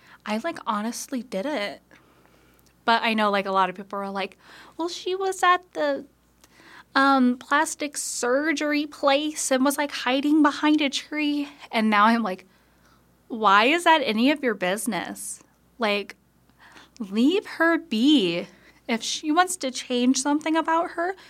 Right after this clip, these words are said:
she can." I mean, look at Dolly Parton. She's got all that work done. And she's like, "You know, I, I paid for it, you know, and I love how I look."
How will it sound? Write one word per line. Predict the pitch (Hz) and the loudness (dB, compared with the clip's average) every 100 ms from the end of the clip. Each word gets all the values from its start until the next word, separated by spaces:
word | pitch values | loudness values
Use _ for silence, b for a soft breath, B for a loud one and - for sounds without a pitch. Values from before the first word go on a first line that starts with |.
| B B B | B B B
she | - 320 | -6 -6
can." | - 381 349 | -2 2 2
I | 202 | 2
mean, | 220 - | 0 -2
look | 233 285 | 0 2
at | 330 | 2
Dolly | 294 294 302 | 6 4 4
Parton. | 269 208 269 285 196 180 185 - B B | 4 2 4 0 -4 -4 -6 -12 B B
She's | - 311 | -6 -2
got | 302 196 | 4 4
all | - 226 330 | 6 4 6
that | 294 240 202 | 4 2 4
work | 208 208 - | 2 2 -2
done. | 214 185 180 214 220 B B B B B - | 0 0 -2 -8 -12 B B B B B 0
And | 233 | 0
she's | - 294 294 | 0 -4 -6
like, | 302 285 285 _ - | -4 -4 -6 _ -6
"You | 247 277 | 0 2
know, | 302 294 | 2 2
I, | 196 202 233 269 269 - _ - 208 | 0 0 2 0 0 -6 _ -16 -4
I | 240 | -4
paid | 240 202 302 | -2 -6 -6
for | - 247 226 | 0 2 4
it, | 220 302 381 _ _ _ _ _ | 2 2 -2 _ _ _ _ _
you | 240 | 0
know, | 220 214 - | 4 4 2
and | 233 214 | -2 -2
I | 214 240 | -2 0
love | 247 240 247 320 269 262 | 0 0 6 6 6 2
how | - - 220 214 | -4 -2 0 2
I | 208 | 0
look." | 208 247 277 - - | 0 0 0 -4 -20